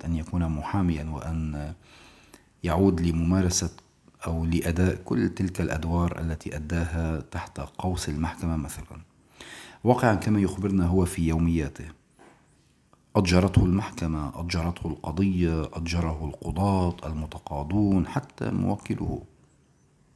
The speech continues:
فبالنهاية كان أن طلق المحاماة وطلق المحكمة واتجه إلى شغفه الأول والأخير، إلى عالم الكتابة والأدب.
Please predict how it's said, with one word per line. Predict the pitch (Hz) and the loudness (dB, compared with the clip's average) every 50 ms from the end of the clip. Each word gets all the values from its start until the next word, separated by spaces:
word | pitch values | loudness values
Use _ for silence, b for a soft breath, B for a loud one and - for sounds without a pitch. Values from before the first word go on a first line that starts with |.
| _ _ _ _ _ _ _ _ B B B B B B B B _ | _ _ _ _ _ _ _ _ B B B B B B B B _
فبالنهاية | - - - - 151 147 143 127 120 117 110 101 | -4 -4 -2 0 4 6 6 8 8 6 6 4
كان | - 113 104 101 | 4 2 2 2
أن | 82 82 87 | 2 2 0
طلق | 90 - 107 104 95 90 92 - | 0 0 2 2 2 2 2 0
المحاماة | 82 80 82 90 90 - 90 92 90 95 95 95 92 95 92 - | 0 0 0 -2 0 0 0 2 4 4 4 4 2 2 0 -4
وطلق | - - - 95 92 85 80 - - | -6 -6 -4 -2 -2 -2 -2 -4 -8
المحكمة | - - 87 90 - 98 - - 90 92 92 90 95 95 | -8 -6 -6 -6 -6 -6 -6 -4 0 2 2 2 2 2
واتجه | 95 90 - - - - - - 117 - - - 104 92 98 90 87 90 90 87 | 0 -2 -2 -4 -4 -4 -4 -4 -6 -4 -2 -2 0 2 2 2 4 4 4 2
إلى | - - 85 85 85 85 85 82 82 82 80 78 80 - b b b b b b b b b b _ - _ _ | 2 0 0 0 2 2 2 2 2 2 0 -2 -4 -6 b b b b b b b b b b _ -20 _ _
شغفه | - - - 95 87 95 107 101 - 85 78 80 | -8 -4 -2 0 2 2 2 0 0 -2 -2 -2
الأول | 78 - - - 90 107 101 95 92 87 | -2 -2 -2 -2 -2 -2 0 0 -2 0
والأخير، | 87 85 82 - 80 - - - - 90 87 - - _ _ _ _ _ _ _ _ _ _ _ _ _ _ _ _ _ _ _ _ _ _ _ _ _ _ _ - | 0 0 -2 -2 -4 -10 -14 -16 -16 -16 -16 -18 -20 _ _ _ _ _ _ _ _ _ _ _ _ _ _ _ _ _ _ _ _ _ _ _ _ _ _ _ -4
إلى | 101 90 76 | -2 -2 -2
عالم | 69 69 82 87 87 71 67 69 | -2 0 0 0 0 0 -2 -6
الكتابة | - - - - - - 87 92 90 95 92 | -12 -14 -16 -12 -6 -2 -2 0 2 2 2
والأدب. | 92 92 90 - - - - - | 2 2 0 -2 -4 -10 -16 -18